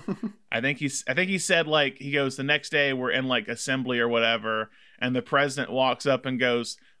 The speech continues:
Speaker 2: 'The Coden magazine has been closed because of the, uh, because of Wes Craven.'" <laughs>
Speaker 1: <laughs>
Speaker 2: That is all. <laughs> And just walked away. Um,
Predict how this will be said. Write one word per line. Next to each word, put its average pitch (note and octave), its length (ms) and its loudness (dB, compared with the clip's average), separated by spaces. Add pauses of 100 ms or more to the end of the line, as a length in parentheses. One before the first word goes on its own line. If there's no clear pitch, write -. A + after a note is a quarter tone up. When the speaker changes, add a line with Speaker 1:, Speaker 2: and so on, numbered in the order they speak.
(100)
Speaker 2:
'The B2+ 120 -4
Coden E3+ 360 0
magazine D#3+ 420 0
has C#3 120 -2
been C3+ 160 -4
closed C#3 400 2
because B2+ 320 -2
of A#2 140 -8
the, A#2 360 2 (480)
uh, A#2 420 0 (160)
because C3 340 0
of B2 120 0
Wes C#3 240 0
Craven.'" D3+ 420 2 (220)
<laughs> G#3 520 6
Speaker 1:
<laughs> - 0 - (320)
Speaker 2:
That D#3 160 6
is E3 160 6
all. F3+ 140 8
<laughs> - 380 6 (640)
And - 140 0
just A3 180 -6
walked G3 380 2
away. F3 540 4 (520)
Um, E3+ 720 4